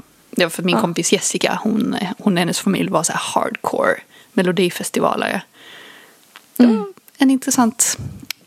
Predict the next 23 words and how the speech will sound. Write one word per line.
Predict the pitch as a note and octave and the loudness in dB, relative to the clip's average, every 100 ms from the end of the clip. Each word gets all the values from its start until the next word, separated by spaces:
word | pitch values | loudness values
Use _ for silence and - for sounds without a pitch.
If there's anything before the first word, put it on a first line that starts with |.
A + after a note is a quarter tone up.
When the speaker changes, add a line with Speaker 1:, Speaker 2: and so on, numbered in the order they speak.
| - | -10
Speaker 1:
ett | - | -2
intressant | A#3 G3+ G#3+ G3 | 0 2 0 0
kapitel | G3+ G3+ G#3+ | -2 -2 -2
i | F#3+ | 0
mitt | F#3+ | 0
liv. | G3 G3 - - _ - - | 0 -2 -8 -20 _ -20 -18
Speaker 2:
Det | - A3 C#4+ D4 | -6 2 4 4
gör | B3 | 4
mig | G#3 G#3 | 0 0
rädd. | - B3 - - - - | 0 -4 -10 -20 -20 -8
Speaker 1:
<laughs> | - - - - G4 - - - G#4+ - - _ - - - _ - - - - - D#4+ F#4 F4+ D#4+ D4+ B3+ | -4 -4 -6 -10 -14 -14 -12 -8 -8 -10 -14 _ -18 -18 -20 _ -20 -20 -18 -16 -4 2 4 4 2 -2 0
Men | G3+ | 4
det | G3 | 6
är | |
ju | |
det | G3 F3+ F3 - _ - | 6 4 2 -2 _ -8
dagens | F#3 G3 F3 E3+ E3+ E3 - - | 2 4 4 2 0 -2 -4 -2
tema | E3 E3 | -2 -2
ska | F3+ | -4
handla | F#3+ E3+ | -2 -2
om. | G3 - - | -6 -10 -6
Rädsla. | - D#3+ E3 - - | 0 2 0 0 0
Speaker 2:
Exakt. | - A#3 - - | 2 -2 -4 -14